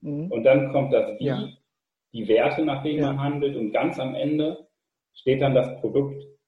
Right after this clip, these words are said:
Speaker 2: und das Ergebnis,
Speaker 1: Ja.
Speaker 2: was man tut.
Speaker 1: Ja. Ja. Absolut. Ja.
Speaker 2: Hm. Kommen wir nochmal zum Bereich Lebensfreude.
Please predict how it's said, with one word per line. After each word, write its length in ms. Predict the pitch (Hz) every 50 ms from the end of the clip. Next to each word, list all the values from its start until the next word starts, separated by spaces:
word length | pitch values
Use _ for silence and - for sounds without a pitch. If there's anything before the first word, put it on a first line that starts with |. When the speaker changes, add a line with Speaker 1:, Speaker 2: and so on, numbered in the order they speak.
| _ _ _ _ _ _ _
Speaker 2:
und 60 | - -
das 140 | 107 107 -
Ergebnis, 480 | - 104 95 113 120 120 120 - - - _ _ _
Speaker 1:
Ja. 220 | 151 147 131 - - - _ _ _ _
Speaker 2:
was 180 | - 110 - -
man 160 | - 101 98 -
tut. 260 | - 117 98 98 -
Speaker 1:
Ja. 200 | 139 131 - - - _ _ _ _ _ _ _ _ _ _ _ _ _ _ _ _
Ja. 260 | - 139 127 120 - _ _ _ _ _ _ _ _ _ _ _ _ _ _ -
Absolut. 540 | - 120 - - 165 160 160 147 - - _ _ _ _
Ja. 160 | - 117 113 - _ - - - _ _ _ _ _ _ _ _ _ _ _ _ _ _ _ _ _ _ _
Speaker 2:
Hm. 420 | - 120 120 123 123 - - _ _ _ _ _ _ _
Kommen 180 | - - 175 180
wir 60 | 170
nochmal 180 | 165 165 160 156
zum 140 | - 170 151
Bereich 440 | 147 139 139 - - - - - -
Lebensfreude. 920 | 110 110 127 139 131 117 - - - - 101 98 95 - - - - -